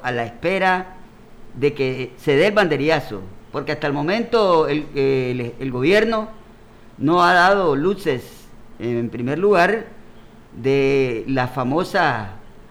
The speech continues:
reformas electorales. Pero, eh,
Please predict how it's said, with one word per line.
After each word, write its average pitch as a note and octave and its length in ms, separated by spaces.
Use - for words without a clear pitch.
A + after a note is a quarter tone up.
reformas E3+ 540
electorales. D3 600
Pero, G#3 720
eh, C#3+ 640